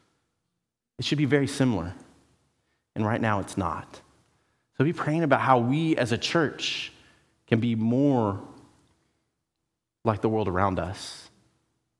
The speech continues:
more diverse. We also need to spend time following the example of Christ. Jesus cared about community.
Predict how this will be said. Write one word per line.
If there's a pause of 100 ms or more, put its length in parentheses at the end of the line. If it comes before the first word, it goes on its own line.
(400)
more
diverse. (2750)
We
also
need
to
spend
time (100)
following
the
example (280)
of
Christ. (960)
Jesus
cared
about
community.